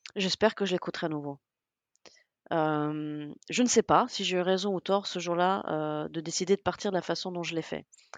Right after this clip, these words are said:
Ce que je sais, c'est que j'avais une sorte de... Alors ça a rien à voir avec P T S D et mon cerveau malade ou pas, hein, rien à voir. Hem,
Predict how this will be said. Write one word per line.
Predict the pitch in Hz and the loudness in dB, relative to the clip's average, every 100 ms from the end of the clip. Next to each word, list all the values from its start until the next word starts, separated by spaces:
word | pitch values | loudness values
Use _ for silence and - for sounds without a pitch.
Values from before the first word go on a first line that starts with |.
| - | -10
Ce | - | -4
que | 214 | 0
je | 208 | 0
sais, | - 226 | 4 4
c'est | - | 2
que | 190 180 | -4 0
j'avais | 175 170 170 | 2 2 2
une | 165 | 0
sorte | - 208 - | -2 -2 -2
de... | - | 0
Alors | 156 180 | 6 6
ça | - | 6
a | 190 | 4
rien | 214 | 6
à | |
voir | 208 196 | 6 4
avec | 185 | 4
P | 185 | 0
T | 180 | 0
S | 175 | 2
D | 196 | 2
et | |
mon | 180 170 | 2 -2
cerveau | 175 165 180 | -2 0 2
malade | 170 180 175 | 4 4 2
ou | |
pas, | 160 156 | 0 0
hein, | 156 - - | 0 -10 -8
rien | 185 180 | -2 0
à | |
voir. | 165 156 - - - - - - | 2 0 -4 -16 -16 -16 -20 -4
Hem, | 165 151 147 147 147 | 2 2 2 -2 -10